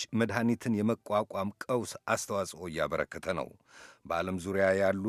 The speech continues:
ግዙፎቹ የእንስሳት እርባታ ድርጅቶች የሚያረቧቸው እንስሳት ጤናማ እንዲሆኑና በአነስተኛ መኖም የተሟላ እድገት እንዲኖራቸው ለማድረግ አነስተኛ መጠን ያላቸውን ጸረ ተህዋስ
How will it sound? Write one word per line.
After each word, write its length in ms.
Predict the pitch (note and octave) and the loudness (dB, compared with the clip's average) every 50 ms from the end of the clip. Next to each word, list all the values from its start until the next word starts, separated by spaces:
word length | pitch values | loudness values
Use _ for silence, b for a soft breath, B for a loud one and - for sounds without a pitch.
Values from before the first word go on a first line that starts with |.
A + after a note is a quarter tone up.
| B2+ C3 A2 | -2 -2 -2
ግዙፎቹ 640 | F#2+ G#2 G2 A#2 - - D3 C#3 - - - C3+ D3+ | -2 -2 -2 -2 0 0 0 0 0 -2 -4 -2 0
የእንስሳት 580 | B2 A#2 A#2 A#2 G#2+ - G#2+ - B2 A#2+ - - | 2 2 2 2 0 -2 -2 2 2 2 2 0
እርባታ 440 | G#2 A2 G#2 A2+ G#2 - - G2 | 0 2 2 2 2 2 0 -2
ድርጅቶች 560 | F2+ G#2+ A#2+ A#2+ G2 F#2 F#2+ - A2 A#2+ - - | 0 0 -2 -2 -2 -4 -8 -6 -6 -6 -6 -4
የሚያረቧቸው 760 | - G2+ G2 G#2+ G#2+ G2 F2 F2 D#2 D#2 C#2+ - - - E2 | -2 -2 0 2 2 2 2 2 2 0 0 -2 -2 -8 -12
እንስሳት 440 | C#2+ - - - - C#3 D#3 F3 - B B B B B B | -12 -12 -10 -2 2 4 4 4 2 B B B B B B
ጤናማ 460 | B - D3 D3 D#3 D#3 C#3+ C3 A#2 G#2+ G2+ | B 2 4 6 8 8 8 8 6 4 4
እንዲሆኑና 560 | F#2 E2+ C#2+ C#2+ D#2 D#2+ F2 A2 B2+ C3 G2+ F#2 A2+ D3+ - b b b b b b b | 2 0 -2 -4 -6 -4 -2 0 2 2 4 4 4 2 2 b b b b b b b
በአነስተኛ 560 | D#2 F2 F#2 G#2 A2+ A2+ - - C#3 B2+ C3 C3 B2+ | 0 2 2 4 2 2 0 0 0 2 4 6 6
መኖም 360 | B2 B2+ B2+ B2+ A#2+ C3 C#3+ D#3 | 6 6 6 6 4 4 4 2
የተሟላ 460 | C#3 A#2 - C3+ B2 A#2+ A#2+ A#2 A#2 A#2+ | 2 2 2 2 4 4 4 4 4 4
እድገት 300 | A2+ G#2 G2 A#2 A2+ - | 2 2 2 0 0 0
እንዲኖራቸው 600 | A#2+ A2+ A2 A#2+ A#2+ A2+ A2 A2+ G#2 - - A2+ G#2 | 0 -2 0 2 2 2 2 2 0 0 -2 -4 -2
ለማድረግ 460 | G#2+ A2 A#2+ A#2+ A#2+ A#2 D3 D#3 C#3+ - b b b b - | 0 2 4 4 4 6 4 4 4 2 b b b b 0
አነስተኛ 560 | A#2+ C3+ C#3+ B2 - - B2+ A#2+ A2+ A2+ G#2+ | 2 2 2 2 0 0 0 2 2 2 2
መጠን 280 | G#2+ G#2+ - F#2 G2+ | 0 0 -2 -2 -2
ያላቸውን 640 | G2 F#2 F#2 F#2+ F#2+ G2 - - - A#2 B2 C3+ C3 B2+ b b b b b | 0 0 0 2 0 0 0 0 0 0 2 2 0 -2 b b b b b
ጸረ 340 | - - - - B2 A#2+ A#2+ A#2+ | -14 -10 -4 -2 0 2 2 2
ተህዋስ 540 | A2 - A2 F#2+ G2+ A2+ G2+ G2 G2 - - | 0 -2 -4 -4 -4 -2 -2 -2 -2 -4 -6